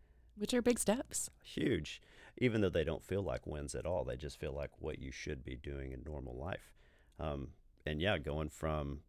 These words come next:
Speaker 2: you know, the doctor's trying to tell me a millimeter higher or two millimeters lower, you're either dead or you're paralyzed. And it's like, well,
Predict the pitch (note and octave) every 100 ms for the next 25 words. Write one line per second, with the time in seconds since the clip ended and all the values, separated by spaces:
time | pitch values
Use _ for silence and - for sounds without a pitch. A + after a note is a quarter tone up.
0 | _ D2+ C#2+ C#2 C#2+ C#2+ C#2+ F2 - C#2
1 | C#2 - D#2+ D2+ D2 D2+ - - - -
2 | - D#2+ E2+ F2+ F2+ E2+ E2 F2+ F2 E2
3 | - F#2 F2+ F2 F2 F2 E2 F#2 F2+ F#2
4 | D#2 D2 F#2 - - _ _ - - D#2
5 | D#2 D#2+ D2 C2+ D#2+ E2 E2+ D2+ C#2+ G2+
6 | G2+ F2+ D2 D2+ D2 - C#2+ C#2 C#2+ C#2
7 | D2+ C#2+ C2+